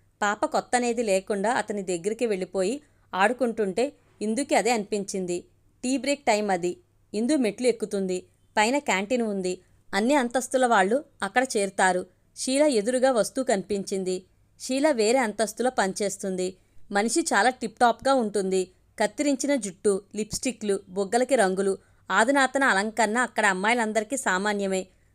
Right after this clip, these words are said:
కానీ షీల సినిమా స్టార్లా తయారై వస్తుంది. విపరీతమైన మేకప్, శరీరాన్నంతా ప్రదర్శించే వస్త్రధారణ,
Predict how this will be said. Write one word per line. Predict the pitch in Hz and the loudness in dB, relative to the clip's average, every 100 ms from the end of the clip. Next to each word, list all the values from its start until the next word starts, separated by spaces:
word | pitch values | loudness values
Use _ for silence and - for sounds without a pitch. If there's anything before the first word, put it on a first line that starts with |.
| - | -4
కానీ | 208 233 | -2 0
షీల | 285 - 233 277 | -2 -2 0 0
సినిమా | 277 220 233 | 0 -2 -2
స్టార్లా | 247 254 208 240 | 0 2 2 2
తయారై | 247 196 196 226 | 2 4 4 4
వస్తుంది. | 240 196 - 196 185 180 _ _ _ - | 2 -2 -4 -4 -4 -6 _ _ _ -8
విపరీతమైన | 202 262 285 277 247 247 | -2 0 0 0 0 0
మేకప్, | 233 190 190 190 - _ _ - | 0 -2 -2 -4 -6 _ _ -8
శరీరాన్నంతా | - 220 269 285 269 247 226 | 0 2 4 2 2 0 0
ప్రదర్శించే | 254 220 190 214 240 214 247 | 0 0 0 0 0 -2 0
వస్త్రధారణ, | 226 180 - 208 208 190 185 | 0 -2 -4 0 2 2 -2